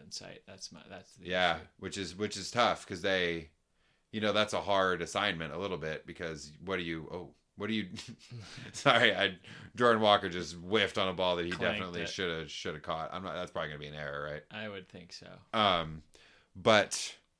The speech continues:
Speaker 2: yeah, there is, there's, there's hope, I think, for at least the offense.
Speaker 1: Mm-hmm. And
Speaker 2: And
Speaker 1: for a fun product offensively.
Speaker 2: And we have, we have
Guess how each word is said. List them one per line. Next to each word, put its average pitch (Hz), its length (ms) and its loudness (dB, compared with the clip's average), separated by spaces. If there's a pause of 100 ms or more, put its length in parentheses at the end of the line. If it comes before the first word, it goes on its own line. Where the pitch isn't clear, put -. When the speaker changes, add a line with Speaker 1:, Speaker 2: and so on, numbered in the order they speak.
(880)
Speaker 2:
yeah, 151 160 12
there 139 200 12
is, 151 200 8
there's, 135 580 6 (220)
there's 123 280 6
hope, 120 280 4 (520)
I 90 100 -4
think, - 380 -10 (400)
for 123 200 4
at 120 100 2
least 147 280 6
the 107 100 6
offense. - 640 2 (100)
Speaker 1:
Mm-hmm. 95 240 -14 (340)
And 123 140 -4
Speaker 2:
And 127 240 8
Speaker 1:
for 110 60 -4
a - 20 -12
fun 117 360 -4 (200)
product 104 680 -6
offensively. - 600 -16 (200)
Speaker 2:
And 143 360 4
we 139 180 4
have, 123 600 4 (1080)
we 123 140 0
have 117 280 -2